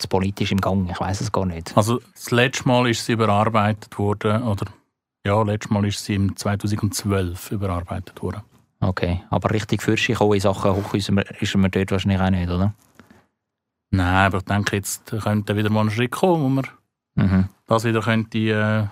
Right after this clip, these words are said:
Speaker 2: bisschen auf-, aufleben lassen.
Speaker 1: Mhm.
Speaker 2: Die andere Frage ist, oder die andere Sache ist, dass es natürlich auch immer noch sehr viel gibt, wo gegen Hochhäuser sind.
Speaker 1: Ja. Schattenwurf ja auch immer wieder das Thema im Zusammenhang mit der Stadionabstimmung, oder? Auf dem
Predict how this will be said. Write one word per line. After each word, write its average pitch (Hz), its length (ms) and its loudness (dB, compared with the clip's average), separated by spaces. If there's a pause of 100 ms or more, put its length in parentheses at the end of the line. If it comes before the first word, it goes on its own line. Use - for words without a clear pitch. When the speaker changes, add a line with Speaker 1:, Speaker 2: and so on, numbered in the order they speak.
Speaker 2:
bisschen 104 220 -2
auf-, - 240 -8 (440)
aufleben 110 440 0
lassen. 98 180 -2 (120)
Speaker 1:
Mhm. 95 240 2 (960)
Speaker 2:
Die 110 80 6
andere 117 220 4
Frage 123 220 6
ist, 120 80 2
oder 113 140 2
die 107 120 2
andere 113 540 2
Sache 110 360 2
ist, 101 120 -4
dass 104 80 -2
es - 40 -6
natürlich 107 340 -2
auch 104 120 2
immer 113 240 2
noch 107 300 2
sehr 104 260 -2
viel 104 200 -4
gibt, 101 300 -4
wo 95 120 -4
gegen 120 260 0
Hochhäuser 120 520 0
sind. 117 440 0
Speaker 1:
Ja. 90 140 0 (800)
Schattenwurf 117 680 0
ja 101 140 6
auch 110 40 4
immer 120 240 4
wieder 113 140 2
das 107 120 -2
Thema 113 440 4
im 107 100 2
Zusammenhang 113 460 2
mit 107 140 2
der 113 40 0
Stadionabstimmung, 120 920 0
oder? 104 240 0
Auf 98 80 -4
dem 104 160 0